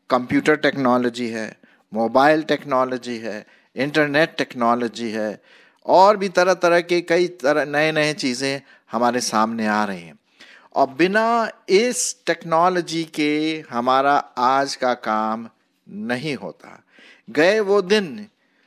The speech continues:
जब माँ बाप, भाई, भाई बहन और बच्चे और ऑफिस के लोग आपस में, आ, एक दूसरे से मिलते थे, बातें करते थे, हंसते थे, एक दूसरे के साथ अपने दुख दर्द को,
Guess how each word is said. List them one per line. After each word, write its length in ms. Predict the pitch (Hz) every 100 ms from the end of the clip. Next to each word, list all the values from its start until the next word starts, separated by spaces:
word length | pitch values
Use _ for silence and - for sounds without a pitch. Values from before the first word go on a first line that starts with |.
| _ 104
जब 200 | 143 139
माँ 240 | 139 151
बाप, 380 | 165 160 - - _ _ -
भाई, 320 | 101 147 160
भाई 440 | 113 - 120 147 156
बहन 560 | 147 165 151 113 90
और 360 | - 117 131 120
बच्चे 680 | 113 135 - 165 156 117 73
और 560 | 110 139 147 147 135 127
ऑफिस 560 | 117 - 151 170 156
के 120 | - 143
लोग 380 | 151 151 120 - - _ _
आपस 460 | 151 160 175 165 165
में, 360 | 170 165 151 123 _ _ _ -
आ, 220 | 123 117
एक 320 | 113 151 151
दूसरे 400 | 143 147 156 151
से 280 | 143 156 139
मिलते 460 | 120 127 151 156 147
थे, 300 | 147 143 143
बातें 440 | 98 113 135 151
करते 400 | 143 139 135 -
थे, 280 | 127 139 139
हंसते 520 | 120 147 147 - 147
थे, 380 | 143 147 143 127
एक 100 | 135
दूसरे 320 | 139 151 151
के 120 | 143
साथ 300 | 131 143 143 135 - - - -
अपने 300 | 131 151 143
दुख 420 | 120 147 165 -
दर्द 440 | 98 139 160 160
को, 360 | - 156 151